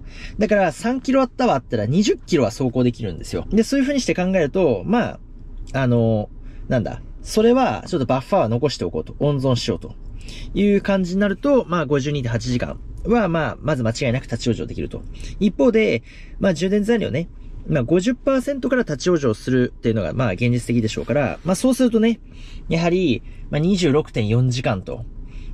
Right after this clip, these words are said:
いうことですね。まあ、だから、このですね、外気温マイナス二十度を大きく下回るような状態で、まあ、立ち往生した時に、まあ、最低限暖を取るっ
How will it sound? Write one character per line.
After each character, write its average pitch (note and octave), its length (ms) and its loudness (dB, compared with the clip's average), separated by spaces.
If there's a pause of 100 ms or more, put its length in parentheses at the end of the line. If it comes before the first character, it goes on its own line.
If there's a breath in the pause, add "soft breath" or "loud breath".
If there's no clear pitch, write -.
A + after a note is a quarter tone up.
(140)
い A#2 100 4
う A2+ 60 6
こ A#2+ 80 4
と A#2 80 0
で - 80 -4
す - 100 -10
ね。 G#2+ 240 -2 (260 loud breath)
ま D#3 100 0
あ、 - 20 0
だ F#3 100 0
か E3 80 0
ら、 F3+ 380 2
こ F3 100 0
の F3+ 100 4
で C3 80 0
す A2+ 120 -4
ね、 A2 100 0
外 D3+ 200 2
気 F3 120 -2
温 C#3 80 0
マ B2+ 120 2
イ C#3 40 0
ナ C#3+ 80 0
ス C3 120 -4
二 C3+ 180 2
十 D3+ 220 2
度 A2 100 2
を G#2+ 260 -4
大 - 80 0
き - 100 -12
く - 80 -2
下 F#3 240 0
回 F#3+ 180 2
る D3+ 60 -2
よ G3 120 2
う G3 60 0
な A2 260 0 (240 loud breath)
状 G3+ 240 2
態 G#3 260 0
で、 - 320 0 (300 loud breath)
ま D#3 120 0
あ、 - 20 0
立 D3 240 -4
ち F3+ 80 0
往 F3+ 100 4
生 G#2 320 0 (360 loud breath)
し - 120 -4
た F#3+ 100 2
時 G3+ 240 -4
に、 G3 380 0 (160)
ま C#3+ 100 0
あ、 - 20 -4
最 G3+ 320 0
低 A3 180 0
限 A#2 220 2
暖 C#3 220 0
を E2 80 -6
取 G#2+ 280 0
る - 0 -
っ - 20 -12